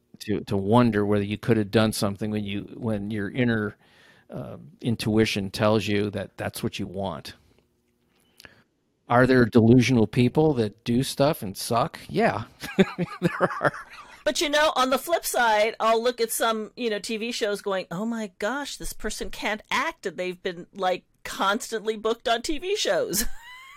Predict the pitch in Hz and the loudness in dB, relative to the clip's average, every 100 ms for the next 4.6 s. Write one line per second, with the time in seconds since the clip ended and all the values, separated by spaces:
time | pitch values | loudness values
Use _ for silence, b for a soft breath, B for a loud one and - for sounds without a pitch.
0 | - - - - 523 523 494 330 - - | 2 2 2 -6 -8 -4 -4 -4 -6 -2
1 | - 277 269 247 - 302 - 294 262 247 | 2 4 6 4 2 -4 -2 0 0 -2
2 | 311 233 247 285 233 - 196 - _ - | 0 0 2 0 -2 -8 -16 -16 _ 2
3 | 214 233 - 214 214 220 - 220 196 202 | 2 2 0 0 0 0 -2 0 2 2
4 | 202 185 170 165 160 | 0 -2 -2 -4 -8